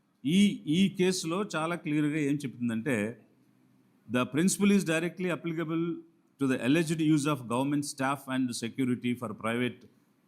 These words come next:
movie functions and the, the broader use of government machinery." ఇ-, ఇవన్నీ కూడా తప్పు అని సుప్రీంకోర్టు చాలా స్పష్టంగా చెప్పినటువంటి పరిస్థితులు ఇక్కడ ఉన్నాయి. ఈ అంశాలన్నీ కూడా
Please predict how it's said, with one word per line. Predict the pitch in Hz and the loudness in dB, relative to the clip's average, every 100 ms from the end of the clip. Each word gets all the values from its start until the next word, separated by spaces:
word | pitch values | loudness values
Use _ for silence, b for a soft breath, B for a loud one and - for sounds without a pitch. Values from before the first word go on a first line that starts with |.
| - 104 | 2 6
movie | 143 160 147 | 8 6 4
functions | 120 110 127 120 - - _ _ 104 127 | -2 -6 -6 -6 -8 -18 _ _ -2 0
and | 143 127 117 - - | 2 0 -4 -12 -8
the, | 113 110 107 - 117 | -4 -2 -4 -4 -2
the | 110 101 | -2 0
broader | 120 151 139 131 | 0 0 2 2
use | 127 | 2
of | 127 101 | -2 -6
government | 110 120 123 117 | -4 -2 -2 -2
machinery." | 107 - 110 107 101 b b _ 123 | -4 -4 -4 -4 -6 b b _ 4
ఇ-, | 131 139 | 4 6
ఇవన్నీ | 135 139 170 | 4 4 2
కూడా | 165 151 | 2 -2
తప్పు | 147 127 117 - 127 98 - | -2 -4 -4 0 0 0 -4
అని | 131 131 117 131 | -2 0 2 0
సుప్రీంకోర్టు | 131 117 139 127 123 113 165 160 | -2 0 0 2 -2 -4 -6 -4
చాలా | 123 | -4
స్పష్టంగా | 120 - 107 113 110 143 - - | -4 -6 -8 -6 -6 -6 -10 -6
చెప్పినటువంటి | 107 113 107 104 101 98 | -4 0 -2 2 0 0
పరిస్థితులు | 95 92 104 104 135 | -4 -6 -4 -2 -2
ఇక్కడ | 131 | 0
ఉన్నాయి. | 101 101 95 - - _ B B B | 2 2 0 -4 -16 _ B B B
ఈ | 139 180 | 4 6
అంశాలన్నీ | 180 175 185 196 180 214 | 4 2 0 0 4 4
కూడా | 240 196 147 160 | 4 2 -2 -4